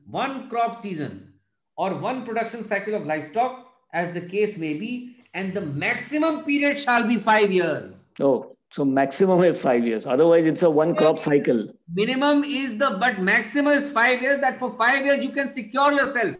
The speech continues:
Speaker 2: Wow.
Speaker 1: as per the law.
Speaker 2: Okay, so that answers to that. Uh,
Speaker 1: Yeah.
Speaker 2: the f-, the final question we have
Speaker 1: And,
Speaker 2: is
Speaker 1: and just to, just to conclude
Speaker 2: Yes,
Speaker 1: on
Speaker 2: sir.
Speaker 1: this point,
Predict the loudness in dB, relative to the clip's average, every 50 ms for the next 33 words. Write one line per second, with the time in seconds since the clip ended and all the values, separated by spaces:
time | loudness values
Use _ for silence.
0 | _ _ -20 -20 _ _ _ _ _ _ -12 -8 -6 -6 -6 -6 -8 -8 -8 -6
1 | -4 -4 -6 -6 -8 -14 _ _ _ _ _ _ _ _ _ _ _ _ _ _
2 | _ _ _ _ _ _ _ _ _ _ _ _ _ -4 -4 -4 -4 -8 -12 -14
3 | _ _ _ _ _ -4 -2 -2 -2 0 0 2 2 2 2 2 0 0 2 0
4 | 0 0 -2 -4 -2 0 0 -2 -2 -6 -12 -20 _ _ _ _ _ 0 2 2
5 | 2 0 -2 -2 0 0 0 0 -2 -8 -18 _ _ 0 0 0 2 2 2 4
6 | 4 4 4 4 4 2 4 4 2 2 2 4 4 4 4 4 4 2 2 0
7 | -2 -4 -4 _ -2 0 0 -2 -6 -8 -10 -12 -14 -14 -16 -14 -10 -6 -4 -4
8 | -4 -4 -8 -12 -12 -10 -8 -6 -6 -6 -4 0 2 2 2 2 0 -2 -4 -8
9 | _ _ _ -14 -14 -14 -14 -16